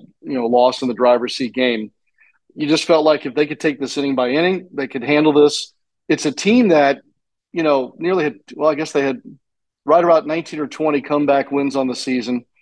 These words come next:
Uh, in the S E C tournament, an extra inning win, thanks to B T Riopelle. Um, that, I don't wanna say they didn't have a conscience, <laughs> or, or there was no, uh, realization of what's supposed to happen when they're behind or they get their backs to the wall.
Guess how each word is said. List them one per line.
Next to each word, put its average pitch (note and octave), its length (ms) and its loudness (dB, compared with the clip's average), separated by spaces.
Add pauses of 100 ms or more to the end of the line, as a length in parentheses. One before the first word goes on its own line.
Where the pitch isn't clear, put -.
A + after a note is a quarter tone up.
(360)
Uh, C3 240 4
in D#3+ 140 2
the D#3+ 140 4
S D#3+ 200 0
E E3 80 0
C D#3+ 220 -2
tournament, D3 380 -2
an C3+ 100 -2
extra C#3+ 320 0
inning C#3+ 200 -2
win, C3+ 460 -4
thanks A#2+ 220 -8
to B2+ 100 -8
B A#2+ 140 -4
T B2 160 -2
Riopelle. B2 680 2 (440)
Um, B2+ 460 4 (420)
that, F3 240 0 (180)
I - 360 -6
don't A3+ 80 2
wanna C4+ 80 4
say F#3+ 140 2
they D#3+ 100 4
didn't E3+ 120 2
have D3+ 120 2
a B2+ 40 -6
conscience, F3 640 -2 (300)
<laughs> - 280 -20
or, D#3 160 2 (220)
or E3+ 380 4
there F3 120 4
was D#3+ 160 0
no, F3+ 420 2 (460)
uh, D3+ 360 2
realization E3+ 640 -2
of C#3 240 -6
what's E3 320 0
supposed D3+ 400 -2
to - 80 -4
happen F#3 500 -2
when E3 180 -2
they're D#3 120 2
behind D3+ 500 0
or C3 120 -8
they C3 100 -8
get D3+ 160 -8
their C3 100 -6
backs C#3 280 4
to D3 60 -8
the C#3 80 0
wall. C3 400 2